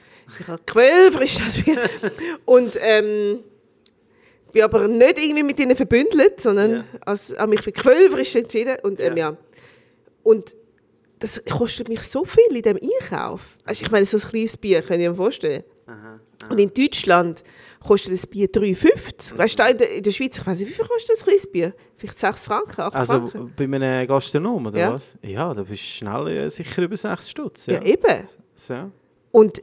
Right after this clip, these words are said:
Speaker 1: äh, ein grosses Bier in Deutschland kostet das null Komma fünf, höchstens vier fünfzig.
Speaker 2: Mhm.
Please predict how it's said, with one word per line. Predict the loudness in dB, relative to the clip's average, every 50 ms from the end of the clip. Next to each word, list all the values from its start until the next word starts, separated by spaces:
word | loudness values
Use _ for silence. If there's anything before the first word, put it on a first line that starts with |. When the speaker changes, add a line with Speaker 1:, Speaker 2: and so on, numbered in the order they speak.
| _ -2
Speaker 1:
äh, | 0 0
ein | 0 -4 -6 -2
grosses | 0 2 4 4 4 2 0 -6 -8 -10
Bier | _ -4 2 2 2 2 2
in | -2 -4 -6 -4
Deutschland | -4 -6 -4 -6 -8 -8 -8 -8 -8 -10 -8 -6
kostet | -6 -4 -4 -4 -6 -6
das | -4 -4 0
null | 0 0 0
Komma | -2 -4 -2 -2 -2 0
fünf, | 2 2 4 6 6 4 4 0 -8 -18 -20 -20 -20 _ 0
höchstens | 2 4 4 2 0 -6 -12 -12 -12 -14 -14
vier | -12 -6 -6 -6 -6
fünfzig. | -6 -8 -12 -12 -12 -20 -20 -20 -20 -20 _ _ _
Speaker 2:
Mhm. | -18 -16 -16 -14 -16 -18 -18